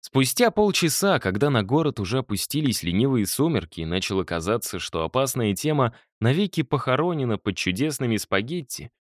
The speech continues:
крепким красным вином, увлекательной болтовней о супербактериях, которые умудрилась вырастить прекрасная мисс Боуз в своей лаборатории, и жутковатом расследовании журналистки White Post, Рэйч сонно потянулась и медленно встала.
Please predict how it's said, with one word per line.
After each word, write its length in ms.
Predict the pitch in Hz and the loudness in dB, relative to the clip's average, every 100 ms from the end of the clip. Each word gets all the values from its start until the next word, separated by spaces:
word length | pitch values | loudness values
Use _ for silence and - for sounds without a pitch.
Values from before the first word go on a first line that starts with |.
| _ | _
крепким 460 | - 147 196 - 127 | -2 2 2 2 2
красным 460 | - 165 165 131 107 | 2 0 0 0 2
вином, 460 | 95 95 147 139 _ _ _ | 2 2 0 -2 _ _ _
увлекательной 680 | - 101 127 208 208 175 160 | -2 2 2 2 0 2 2
болтовней 640 | 139 147 135 139 139 180 147 | 4 2 4 2 2 0 0
о 40 | |
супербактериях, 1000 | 117 170 156 120 110 - 175 185 147 107 | 0 -2 -2 0 0 0 0 2 2 0
которые 360 | - 110 175 165 | -2 -2 0 2
умудрилась 580 | 139 127 180 160 113 | 2 2 2 2 2
вырастить 580 | 98 135 156 123 104 90 | 2 2 2 0 -2 -4
прекрасная 640 | - 95 110 139 135 107 | -2 -2 0 0 0 0
мисс 220 | 92 113 87 | 0 0 0
Боуз 440 | 80 120 139 95 | 2 4 2 -2
в 60 | - | -6
своей 320 | 82 80 104 | -2 2 4
лаборатории, 800 | 110 85 87 - 160 156 127 - _ _ - | 2 2 0 0 2 4 2 0 _ _ -4
и 60 | 107 | 2
жутковатом 600 | 123 117 170 220 202 156 | 2 2 2 2 4 2
расследовании 600 | 143 160 208 175 156 135 | 2 0 -2 0 0 0
журналистки 720 | 113 101 98 123 160 - 110 | 0 2 2 0 -2 -4 -4
White 340 | 87 87 87 - | 0 0 -2 -2
Post, 300 | 196 185 - _ _ _ | 0 0 -2 _ _ _
Рэйч 340 | - 202 220 - | -2 0 0 -2
сонно 360 | - 170 156 | -2 0 0
потянулась 760 | 117 104 - 85 123 131 98 - _ _ - | 0 -2 -2 -2 0 -2 -4 -8 _ _ -8
и 80 | 82 | -4
медленно 500 | 82 98 95 92 90 | 0 2 2 0 -2
встала. 580 | - - 107 87 73 | -6 -4 -4 -4 -10